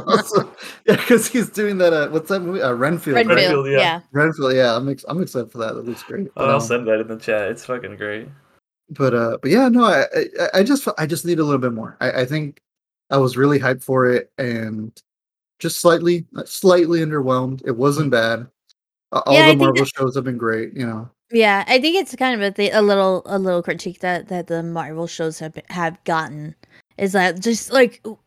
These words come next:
Speaker 2: just add one more episode, like, you know, to, like, kinda, um, sand things over, you know, because, of course, like, they, they kinda, like,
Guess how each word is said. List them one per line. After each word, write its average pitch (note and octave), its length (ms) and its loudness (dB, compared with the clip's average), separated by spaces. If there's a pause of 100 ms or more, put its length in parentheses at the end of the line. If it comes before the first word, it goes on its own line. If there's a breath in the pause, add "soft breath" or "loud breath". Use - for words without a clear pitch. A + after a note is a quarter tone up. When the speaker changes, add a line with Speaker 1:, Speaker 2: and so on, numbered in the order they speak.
Speaker 2:
just - 400 -4
add B3+ 200 -2
one A#3+ 280 2
more A3+ 200 -2
episode, F3 600 -4
like, F#3 260 -4
you G3+ 120 0
know, F3+ 240 -2
to, G3 240 0
like, E3+ 180 0
kinda, G#3+ 240 0 (640 loud breath)
um, F#3 460 4 (240)
sand C#4 300 4
things G#3+ 220 2
over, F3 240 0
you F3+ 220 -4
know, F#3 120 -4
because, G3+ 280 -4
of G#3+ 80 -8
course, G3 340 -4
like, F#3 220 -10
they, F#3+ 320 0 (460 soft breath)
they G#3 100 4
kinda, A#3 260 0
like, F#3 300 0